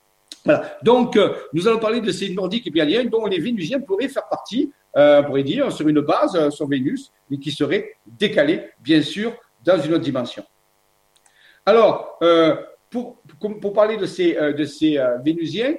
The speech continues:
euh, euh, et de ces, on peut dire, Nordiques, on les appelle comme ça, pourquoi ? Parce qu'ils ressemblent un peu à des Norvégiens, hein,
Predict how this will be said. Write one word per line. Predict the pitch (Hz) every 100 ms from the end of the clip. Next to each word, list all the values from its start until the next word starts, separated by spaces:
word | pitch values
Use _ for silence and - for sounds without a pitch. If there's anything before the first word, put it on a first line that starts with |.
| - _ -
euh, | 139 139 - - _ -
euh, | 156 175
et |
de | 143
ces, | 139 - 151
on | 135
peut | -
dire, | 131 135 127
Nordiques, | 151 - 135 269 277 - 117
on | 131
les | 139
appelle | 151 175
comme | 175
ça, | 160 220
pourquoi ? | 147 156 190
Parce | 151
qu'ils | - 147
ressemblent | 151 165 147
un |
peu | -
à | 151
des | 135
Norvégiens, | 139 139 131 120 139 123
hein, | 135